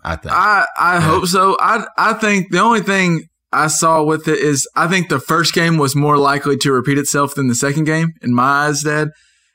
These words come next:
Speaker 2: Just because in game two, we, I think we, we wanna get excited about it 'cause we just want someone to compete with the Warriors because the Warriors are so good.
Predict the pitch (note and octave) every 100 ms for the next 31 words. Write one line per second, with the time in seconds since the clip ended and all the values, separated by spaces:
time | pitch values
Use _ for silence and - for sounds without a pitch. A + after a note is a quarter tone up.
0 | - G3 F#3+ F#3 F#3 D#3+ - _ _ _
1 | _ - E3 E3+ G3 E3+ G3 G3+ F3 -
2 | D#3+ E3+ C#3+ - - D#3+ G#3 G#3 F3 E3+
3 | D#3 F3+ E3+ A3 A3 F#3+ F3 - D#3+ E3+
4 | F3 D#3 C#3 C#3 D#3 D#3+ D3 D#3 C3+ E3
5 | D#3 D#3 D3+ D3 C3+ C#3+ B2+ C#3 C#3+ -
6 | C3+ C3+ B2 A#2 C3 D3+ D3 B2+ B2 A#2+
7 | B2 B2+ A2+ A2 A#2+ G#2+ B2 C3+